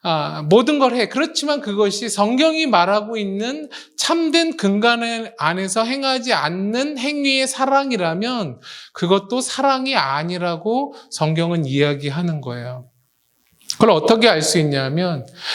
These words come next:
끊임없이 잘못된 사랑을 하는 사람들은 비교하고 구분하고 정죄를 해요.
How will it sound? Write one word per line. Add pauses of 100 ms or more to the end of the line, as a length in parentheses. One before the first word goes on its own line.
(140)
끊임없이
잘못된
사랑을
하는
사람들은
비교하고
구분하고
정죄를
해요.